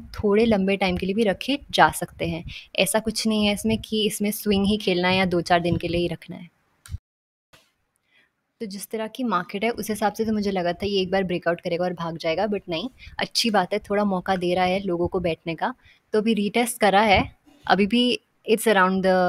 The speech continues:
retest line only, तो अभी भी आप enter कर सकते हो और इसमें भी आपको बहुत, बहुत, बहुत अच्छा run up मिल सकता है। Theoretically अगर देखें तो जो इसका bottom होता है,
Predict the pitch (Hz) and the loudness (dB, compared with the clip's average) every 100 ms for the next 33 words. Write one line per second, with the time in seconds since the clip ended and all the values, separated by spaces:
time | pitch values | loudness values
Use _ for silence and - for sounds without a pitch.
0 | 180 180 - 175 185 175 180 - 170 160 | 0 -2 -10 -6 -6 -2 -2 -2 -4 -4
1 | 160 170 220 220 185 190 220 220 185 165 | -4 -6 -4 0 0 0 2 2 0 -6
2 | 170 165 175 - - 247 - - - 180 | -8 -10 -10 -8 -8 -8 -12 -12 -4 -4
3 | 208 - 220 214 208 - 208 190 185 202 | -4 -2 -2 0 -2 0 -4 -2 0 0
4 | 208 - 202 202 - 196 196 190 - 185 | -2 0 -2 0 0 2 2 -4 -2 0
5 | 165 165 - 160 180 - 220 262 _ - | 0 -4 -6 -10 -10 -6 -6 -6 _ -20
6 | - - - - _ _ _ _ - - | -20 -20 -20 -20 _ _ _ _ -20 -20
7 | _ - - 214 190 185 214 226 226 190 | _ -10 0 4 4 2 -2 2 2 4
8 | 202 175 160 - 170 170 - _ - - | 0 0 -4 -4 -8 -10 -16 _ -20 -20
9 | - _ _ - 196 165 - - - - | -20 _ _ -2 0 0 -6 -20 -20 -20
10 | _ _ _ _ - - _ _ - - | _ _ _ _ -20 -20 _ _ -20 -20
11 | - - 175 214 220 208 220 208 175 165 | -16 -12 0 2 2 2 -2 0 0 -2
12 | - 214 196 165 160 170 | -2 0 0 -2 -2 -4